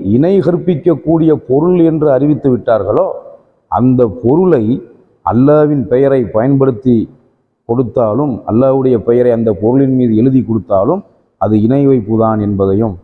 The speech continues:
அது மன்னிக்கப்படாத பாதக செயல் என்பதையும் நாம் புரிந்து கொள்ள வேண்டும். எல்லாம் வல்ல அல்லாஹ் குஃபுர்ல இருந்து, ஷிர்குல இருந்து நம் எல்லோரையும் முழுமையாக காப்பாற்ற வேண்டும். ஏகத்துவ தௌஹீது கொள்கையில உறுதிமிக்க மக்களாக வாழ்வதற்கு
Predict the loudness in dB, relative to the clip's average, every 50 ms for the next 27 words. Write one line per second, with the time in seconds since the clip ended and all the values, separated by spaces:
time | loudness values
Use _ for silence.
0 | _ _ _ _ _ _ -4 -2 0 0 0 0 0 0 0 0 0 -2 -2 -2
1 | 0 0 0 0 0 0 -2 -2 -2 0 2 2 2 2 2 0 -2 -4 -4 -4
2 | -2 -2 -2 -2 -2 -2 -2 -2 -2 -2 -4 -6 -6 -8 -8 -10 -12 -12 -10 -6
3 | -6 -6 -6 -4 -4 -4 -4 -6 -8 -12 -18 -20 -20 _ _ _ _ _ _ -8
4 | -4 -2 0 0 0 0 -2 0 0 0 0 0 0 0 0 0 0 -2 -6 -12
5 | -20 -20 _ _ _ _ -8 -8 -4 -2 -2 0 2 2 2 2 0 0 0 0
6 | 0 0 0 -2 -2 -2 -4 -2 -2 0 0 0 2 0 0 -2 0 0 0 -2
7 | -2 -4 -6 -6 -4 -4 -2 0 0 2 2 2 2 0 0 -2 -4 -6 -8 -10
8 | -8 -4 -2 0 0 0 0 0 0 0 -2 -2 -2 -4 -4 -2 -2 -4 -4 -2
9 | -2 -2 -2 -2 -2 -2 -4 -4 -6 _ _ _ _ _ _ _ _ _ _ _
10 | -2 0 0 2 0 -2 -2 -2 0 0 2 2 0 -2 -2 -2 -2 -2 0 0
11 | 0 0 0 0 -2 -2 -2 0 0 0 2 2 2 2 2 2 0 0 0 -2
12 | -2 0 0 0 0 -2 -2 -4 -6 -4 -6 -6 -4 -4 -2 -2 -2 -2 -2 -4
13 | -4 -4 -4 -4 -6 -6 -6 -8 -8 -8 -8 -8 -8 -8 -10